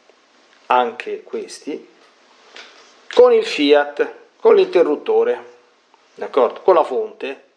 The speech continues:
d'accordo? La fonte.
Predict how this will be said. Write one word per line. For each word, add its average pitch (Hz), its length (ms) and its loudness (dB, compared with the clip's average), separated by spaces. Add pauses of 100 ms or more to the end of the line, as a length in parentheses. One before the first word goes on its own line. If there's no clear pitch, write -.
(580)
d'accordo? 123 520 -4 (2500)
La 139 100 -2
fonte. 143 320 -4